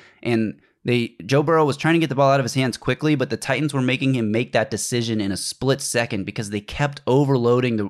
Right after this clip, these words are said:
with the rush and bringing way more guys than the Bengals could block and having guys flying in. Burrow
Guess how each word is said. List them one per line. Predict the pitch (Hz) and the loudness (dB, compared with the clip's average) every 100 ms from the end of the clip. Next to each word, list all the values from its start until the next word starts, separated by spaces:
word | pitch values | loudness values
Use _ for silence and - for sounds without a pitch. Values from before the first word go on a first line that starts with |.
| - | -4
with | 107 | -4
the | 104 | -4
rush | 95 117 120 - - - - | 0 2 2 2 -6 -16 -8
and | 120 110 | -4 -2
bringing | 123 135 120 | 2 2 2
way | 104 143 | 2 4
more | 165 156 | 4 2
guys | 120 120 113 | 2 2 2
than | 110 | 0
the | |
Bengals | 101 120 123 - | 0 0 0 0
could | 110 | -2
block | 113 110 107 - - _ | 0 2 2 0 -12 _
and | 123 | -4
having | 123 139 127 | 0 2 2
guys | 120 110 | 0 -2
flying | - 127 131 156 160 139 | -8 -2 2 4 4 4
in. | 131 123 120 - _ | 4 2 -2 -6 _
Burrow | 139 139 143 139 139 | 4 6 6 4 0